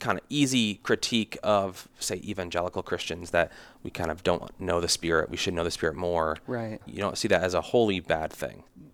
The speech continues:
Speaker 2: That's right. Some people should know more about the Spirit and should even talk more about the Spirit.
Speaker 1: Mm-hmm.
Speaker 2: But not everybody should. Some people are actually living fine, functioning, flourishing Christian lives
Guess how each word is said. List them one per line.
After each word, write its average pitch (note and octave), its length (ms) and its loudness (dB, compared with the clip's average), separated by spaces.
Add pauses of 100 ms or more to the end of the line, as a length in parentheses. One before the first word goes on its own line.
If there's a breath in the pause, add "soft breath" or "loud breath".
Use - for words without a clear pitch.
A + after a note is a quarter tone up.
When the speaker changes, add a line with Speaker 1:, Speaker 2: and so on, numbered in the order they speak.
Speaker 2:
That's F3+ 260 8
right. A#2 140 2
Some E3 220 4
people C#3 680 2
should C#3+ 280 4
know C3 180 6
more B2 200 6
about A#2+ 180 2
the A#2+ 80 -4
Spirit A#2+ 400 0
and A#2 160 -2
should A#2+ 180 0
even A2+ 180 -2
talk A#2 260 0
more A2 180 -4
about G2+ 220 -8
the A2+ 80 -4
Spirit. G#2+ 460 -4
Speaker 1:
Mm-hmm. F#2 240 -10
Speaker 2:
But B2 280 4
not D3 300 6
everybody A#2+ 480 4
should. A2 420 -6
Some C#3+ 200 0
people C#3 260 0
are A#2+ 140 4
actually A#2 480 -2 (180 soft breath)
living A#2+ 240 2
fine, B2 420 4
functioning, A#2+ 540 -4
flourishing A#2+ 680 -2
Christian A#2+ 360 -4
lives A2+ 500 0